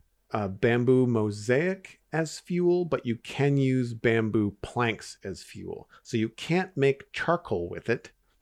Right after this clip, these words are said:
but you could make charcoal out of wood or log blocks you have without having to burn wood or coal. You could just burn bamboo,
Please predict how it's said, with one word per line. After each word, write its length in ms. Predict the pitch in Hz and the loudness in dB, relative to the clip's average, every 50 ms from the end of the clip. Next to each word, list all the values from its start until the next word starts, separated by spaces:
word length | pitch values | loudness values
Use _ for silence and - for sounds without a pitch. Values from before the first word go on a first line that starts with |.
| _ _ _ - - _ _ _ _ - | _ _ _ -20 -20 _ _ _ _ -10
but 540 | 127 104 - 185 190 120 - - - - - - _ _ _ _ _ _ _ _ - | -2 2 4 6 6 4 4 0 -4 -12 -14 -16 _ _ _ _ _ _ _ _ -2
you 200 | 117 120 135 135 | 2 2 2 4
could 240 | - 135 127 117 | 4 2 2 4
make 280 | 120 120 120 113 117 - | 4 4 4 4 2 -2
charcoal 640 | - - 120 127 127 127 - - 120 120 113 117 110 | -6 0 2 2 2 2 2 2 4 4 4 4 2
out 120 | 113 110 110 | 2 4 4
of 220 | 107 98 90 - - - | 2 2 -2 -8 -12 -10
wood 520 | - 110 113 131 175 262 285 285 285 269 - _ _ _ _ _ _ _ _ | -6 -4 -2 -2 0 0 -2 -2 -2 -6 -10 _ _ _ _ _ _ _ _
or 180 | - 135 127 117 | 4 4 6 6
log 400 | 113 120 151 196 233 240 208 165 | 4 2 2 2 2 0 2 2
blocks 360 | 135 117 101 98 - - - | 4 6 6 6 4 0 -6
you 100 | 107 95 | -8 -6
have 360 | 82 92 101 98 95 92 92 - | -4 -4 -2 -2 -2 -2 -4 -2
without 440 | - 120 123 - - 131 135 139 135 | 2 2 2 4 4 4 4 4 2
having 500 | - - - - 117 117 120 120 127 117 | 0 -8 -10 -2 0 0 2 2 0 0
to 100 | - 107 | -2 -4
burn 580 | 98 101 120 127 143 135 117 104 98 95 92 92 - _ _ _ _ _ _ _ _ _ _ _ _ _ _ _ - | -2 4 6 6 6 6 6 4 2 0 -4 -8 -12 _ _ _ _ _ _ _ _ _ _ _ _ _ _ _ -6
wood 420 | 107 113 120 117 117 110 104 - - | 0 4 6 6 6 6 4 2 -2
or 180 | 117 107 92 85 | -2 -2 -2 -2
coal. 500 | - - - - 127 120 98 87 87 87 | -4 -8 -4 0 2 2 2 2 0 0
You 140 | 90 104 101 | -2 -4 -4
could 160 | - 113 90 | -4 -4 -2
just 260 | - 117 92 - - | -2 -2 -2 -2 -2
burn 220 | - 98 98 95 | -2 -2 -2 -2
bamboo, 500 | 90 95 87 85 82 78 90 82 76 - | -2 -4 -6 -6 -6 -6 -8 -8 -10 -14